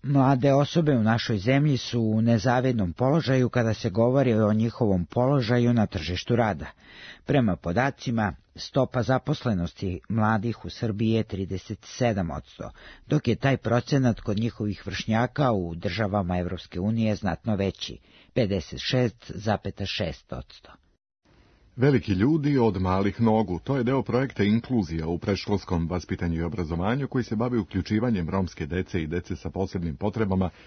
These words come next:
Speaker 2: u obrazovni i vaspitni sistem. U okviru tog projekta izdvojeno četrdeset sedam miliona evra za obuku vaspitača i za promociju inkluzije.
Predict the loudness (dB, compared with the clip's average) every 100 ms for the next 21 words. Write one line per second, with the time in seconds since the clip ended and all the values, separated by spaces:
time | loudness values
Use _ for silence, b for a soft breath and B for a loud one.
0 | B 0 2 0 -2 -2 -2 -2 -6 -8
1 | -10 -6 -4 -2 -4 -4 -6 -8 B B
2 | -2 0 2 2 0 -2 -4 0 0 0
3 | 0 0 0 0 0 -4 -6 -6 -2 -4
4 | -4 -4 -2 -2 -4 -6 -6 -4 -4 -4
5 | -4 -4 -4 -2 -2 -2 -4 -4 -4 -2
6 | -2 -2 -4 -2 -2 0 0 0 -4 -8
7 | -8 -8 -8 -10